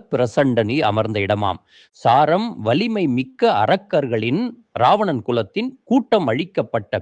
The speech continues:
பிறகு கோபத்துடனே விளங்கியவனான ராமன் விற்றிருக்கும் இடமாகும்.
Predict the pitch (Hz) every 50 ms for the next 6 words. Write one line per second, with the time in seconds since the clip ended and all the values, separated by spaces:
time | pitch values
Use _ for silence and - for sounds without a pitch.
0 | - _ - 117 139 196 233 240 233 254 143 98 87 - _ _ _ _ _ _
1 | - 139 165 226 285 247 285 240 - _ - 170 139 139 131 120 117 113 120 156
2 | 170 113 104 123 147 202 254 262 233 208 214 185 147 127 120 110 104 101 95 92
3 | 90 104 127 135 104 101 - 110 117 143 190 220 233 214 143 113 127 123 - -
4 | 175 147 135 120 - 170 160 117 107 117 113 110 107 101 98 92 117 113 95